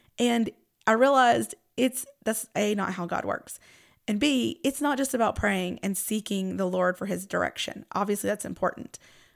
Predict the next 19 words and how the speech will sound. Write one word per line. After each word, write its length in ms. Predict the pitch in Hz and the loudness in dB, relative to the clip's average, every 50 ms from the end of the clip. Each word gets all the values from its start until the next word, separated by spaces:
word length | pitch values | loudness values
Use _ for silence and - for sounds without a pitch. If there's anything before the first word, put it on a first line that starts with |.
| _ - | _ -2
But 80 | 220 | 0
he 80 | 240 - | 0 2
also 360 | - 208 226 233 - - 339 | 2 2 2 2 4 4 4
wants 280 | 320 302 294 262 - - | 4 4 2 0 0 -2
you 60 | 240 | -4
to 160 | - - - 202 | -4 -2 -2 0
move. 720 | 196 190 185 185 185 185 190 190 175 165 165 180 170 143 - | 0 2 2 4 4 4 4 2 0 0 0 -2 -2 -2 -4
<laughs> 60 | - - - - - - - - | -8 -16 -20 -20 -20 -20 -20 -8
He 140 | - 247 240 | -4 -4 -2
wants 200 | - 254 247 - | 0 0 0 0
you 80 | 285 254 | 2 2
to 240 | 254 - - - | 2 0 0 -2
act 380 | - 208 - - - - - - - - | -2 -2 0 -2 -4 -6 -10 -14 -8 -2
on 160 | 202 202 196 196 | 0 0 2 2
what 100 | 190 180 | 2 0
he 80 | 180 | 0
says 460 | 190 - - 175 165 165 185 - - - - | 0 0 0 2 2 0 -2 -6 -8 -8 -6
to 100 | - 160 | -6 -4
do. 180 | - - 85 | -4 -6 -8